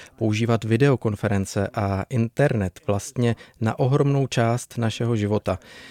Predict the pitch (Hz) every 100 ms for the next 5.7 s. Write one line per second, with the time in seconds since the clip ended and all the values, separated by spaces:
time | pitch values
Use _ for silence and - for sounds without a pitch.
0 | - - 123 131 156 165 160 170 156 156
1 | - 147 139 147 143 139 - - 131 143
2 | 123 113 117 123 131 - 117 - 95 -
3 | _ _ 117 113 117 117 117 - 117 110
4 | - 110 104 - 117 117 123 113 110 -
5 | 123 123 - 110 107 104 107